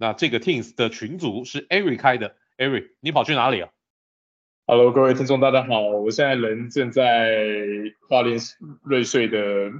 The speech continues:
Speaker 2: 民宿的交易厅里。
Speaker 1: 为什么要在交易厅呢？
Speaker 2: 呃，因为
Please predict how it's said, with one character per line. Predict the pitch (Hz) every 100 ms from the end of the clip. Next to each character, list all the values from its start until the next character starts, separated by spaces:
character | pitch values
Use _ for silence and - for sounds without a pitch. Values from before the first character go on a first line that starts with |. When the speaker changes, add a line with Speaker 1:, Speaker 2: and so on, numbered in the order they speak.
| -
Speaker 2:
民 | 107 110
宿 | 127 117
的 | 107 104 98 95
交 | - 104
易 | 104
厅 | 110 107
里。 | 98 - _ _ - - - -
Speaker 1:
为 | 139
什 | -
么 | 110
要 | 131
在 | 131 127
交 | 135 135
易 | 131
厅 | 107 113
呢？ | 107 107 123 _ _ _ _ _ _ _ _
Speaker 2:
呃， | 127 123 123 123
因 | 143 156
为 | 160 139